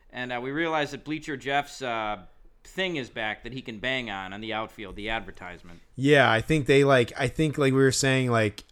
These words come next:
Speaker 2: I think that they, the first couple, the first homestand or so, they, this, the little ad that's out there in, like, left field, in the left field well,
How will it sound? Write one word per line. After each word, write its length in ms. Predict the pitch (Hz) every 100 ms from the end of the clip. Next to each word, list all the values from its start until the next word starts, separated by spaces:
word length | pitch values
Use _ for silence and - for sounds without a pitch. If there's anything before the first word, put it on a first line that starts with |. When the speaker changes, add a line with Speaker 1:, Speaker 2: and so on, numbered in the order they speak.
| -
Speaker 2:
I 100 | 120
think 280 | - 196 175
that 180 | 147
they, 260 | 151 139 135
the 160 | 120 120
first 400 | - 131 123 -
couple, 260 | 135 123
the 100 | 113
first 240 | 107 131 -
homestand 520 | 127 123 - 120 113
or 100 | 107
so, 320 | - 110 107 - - - - -
they, 180 | 123 131
this, 340 | 123 120 -
the 320 | - 123 113
little 320 | 117 127 123 120
ad 340 | 127 131 123
that's 160 | 110 120
out 160 | 110
there 220 | 113 110
in, 80 | 107
like, 200 | 104 95
left 220 | 110 107
field, 540 | - 117 117 107 104 107
in 100 | 110
the 80 | 104
left 180 | 107
field 220 | - 107 98
well, 380 | 110 113 110